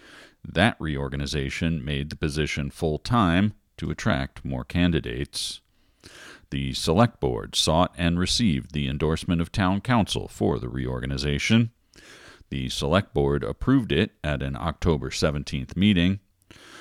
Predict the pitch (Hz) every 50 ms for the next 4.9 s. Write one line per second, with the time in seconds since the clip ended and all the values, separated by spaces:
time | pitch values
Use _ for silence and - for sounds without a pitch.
0 | - - - _ - 73 - - - 92 98 113 - - 76 80 92 107 95 71
1 | 64 58 - - _ 98 95 92 98 92 90 - - - 85 87 90 87 80 71
2 | 69 67 65 64 73 80 98 113 - - - 69 58 62 65 - - - 71 67
3 | 65 64 64 65 78 85 90 95 101 - _ - 67 65 - - - 90 95 87
4 | 67 64 - - - 90 87 104 104 - - 65 - - 60 55 58 -